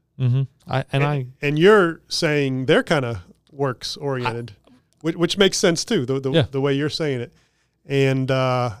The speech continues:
Speaker 2: you know, I, I just try to hear from all sides in the body of Christ, and, and, and I'm not opposed to works. I mean, the, the Hutterites go to church seven days a week. I admire that. The Amish work fifteen hours a day. I wish I could do that. I, I, I like works.
Speaker 1: <laughs>
Speaker 2: Fa-, faith without works is dead.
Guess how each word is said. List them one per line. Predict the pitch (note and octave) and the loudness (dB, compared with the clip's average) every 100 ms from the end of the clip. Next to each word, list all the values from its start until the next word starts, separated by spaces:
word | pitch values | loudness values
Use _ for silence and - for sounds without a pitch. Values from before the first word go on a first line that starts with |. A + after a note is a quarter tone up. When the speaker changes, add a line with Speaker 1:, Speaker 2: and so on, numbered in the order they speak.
| - | -12
Speaker 2:
you | - A3 | 0 4
know, | |
I, | F3+ F3 F3 F#3 | 4 2 -2 0
I | |
just | G#3+ G#3 | 0 2
try | A#3 F#3+ | 4 4
to | |
hear | E3+ F#3 E3+ | 4 4 2
from | E3 D#3 | 0 0
all | D#3+ | 2
sides | - E3 D#3+ D#3+ E3 D#3+ | 2 2 2 2 0 -2
in | C#3 | -4
the | C3+ | -4
body | C#3+ D3 C#3+ | -2 -2 -4
of | C3+ | -4
Christ, | E3 D#3 D#3 D3+ | -2 0 0 0
and, | C#3+ C#3 | -2 -2
and, | D3 C#3+ - | -4 -10 -6
and | D#3+ | 0
I'm | A3 | 2
not | C4 A#3+ | 4 2
opposed | - A3 A3 F3+ | 2 0 0 -2
to | - | -2
works. | F3 G3+ - - - | 0 -2 -4 -14 -8
I | |
mean, | C#3 C#3 C3 - _ _ _ | -4 -4 -4 -8 _ _ _
the, | C#3 | -14
the | C3+ B2 | -6 0
Hutterites | E3+ F3 D#3+ - | 2 4 2 2
go | D#3 | 0
to | C#3+ | 0
church | - D3+ - | 0 -2 0
seven | D3+ D3+ | -2 0
days | D#3 D3+ | 0 -2
a | D#3 | -2
week. | C#3+ D3+ | -4 -4
I | C#3 | -6
admire | C3 B2+ C3+ C3+ | -6 -4 -2 -2
that. | C3+ C#3 D3+ | -2 -4 -6
The | B2+ | -8
Amish | C3 C#3+ C#3 - | -4 -4 -4 -4
work | C#3 C3 | -6 -6
fifteen | - C#3+ D#3+ D3 | -8 -6 -4 -4
hours | C#3 C#3 C3+ | -2 -2 -2
a | |
day. | C3+ C3+ | -2 -2
I | |
wish | C3 C3+ | -2 -4
I | C#3 | -8
could | C3 C3+ | -8 -4
do | C3+ | -2
that. | C3 C3+ _ _ - | -4 -6 _ _ -12
I, | - E3+ F3 F#3 F#3 | -8 -4 -2 0 4
I, | |
I | F#3 | 6
like | G3 B3+ | 6 6
works. | E3+ C3 - D3+ | 4 4 2 0
Speaker 1:
<laughs> | B3 B3+ D3 F3+ | 0 0 0 2
Speaker 2:
Fa-, | - F#3 | 2 2
faith | - G3+ | 2 0
without | G3 F3+ F3 | 2 4 4
works | F3 F3+ | 4 2
is | F3 | 0
dead. | D3+ G#3 C#3+ | 2 2 0